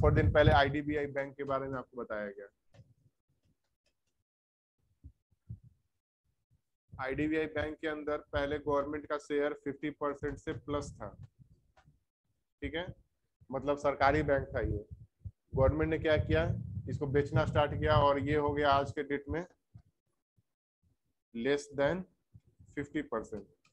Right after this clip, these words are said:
तो यहाँ पे government ने किया क्या कि अपना share को डि-, disinvest किया। Disinvest करते करते क्या किया? इसको privatize कर दिया, मतलब इसके अंदर share को जैसे मान लीजिए government बेचना शुरू करेगा, उसको बोलेंगे disinvestment। और जब भी वो disinvestment fifty percent के नीचे चला जाए, तो उसको बोलते हैं privatization।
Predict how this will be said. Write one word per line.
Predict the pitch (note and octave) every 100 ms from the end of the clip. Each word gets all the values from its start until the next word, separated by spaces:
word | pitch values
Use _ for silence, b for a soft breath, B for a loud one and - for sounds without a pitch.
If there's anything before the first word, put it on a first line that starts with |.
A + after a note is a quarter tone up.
| _ _ -
तो | B2
यहाँ | C3 C#3
पे | C#3
government | C#3 C#3+ D3 D#3+ E3
ने |
किया | E3 D#3 D#3+
क्या | D#3+ D#3+ E3 E3+
कि | - - - - -
अपना | C3 C#3+
share | - D3 D3
को | C#3+ D#3 C#3+
डि-, | C3 C3 - -
disinvest | D3 - C#3+ C#3 C#3+ -
किया। | A#2+
Disinvest | G#2+ C3 - D3 D3 -
करते | D3 -
करते | D3+ C#3+ D3+
क्या | D3+ D3
किया? | D3 D3
इसको | C#3+ C#3+
privatize | - C3+ C3+ C3+ C3
कर | B2 G#2
दिया, | G#2 G#2
मतलब | F#2 - - C3
इसके | - C#3+
अंदर | C#3 C3+ D#3+ -
share | - C3 C3+
को | C3+ C#3+
जैसे | C#3 C3 D3+
मान | D3+ C#3+
लीजिए | C#3+ C#3+
government | C#3 C3+ C#3+ C3+
बेचना | C3+ C3 B2 G#2+ - - _ - -
शुरू | D3
करेगा, | C#3+ C#3 B2
उसको | A#2 C3+
बोलेंगे | C3 C3 C#3+ D3
disinvestment। | C3 - B2 G#2+ - - F#2+ - - - -
और | A#2+ B2
जब | C3
भी | C#3+
वो | D#3+
disinvestment | D#3 D3+ E3+ D#3+ D#3+ D#3+ D#3+
fifty | - D3 E3
percent | D3+ D#3 - D#3+
के | D#3
नीचे | D3 D#3+
चला | D3+ C3+
जाए, | A#2
तो | A2
उसको | B2 -
बोलते | C3 C3 D#3+
हैं | C#3
privatization। | C3 B2+ B2+ B2 B2 - G2+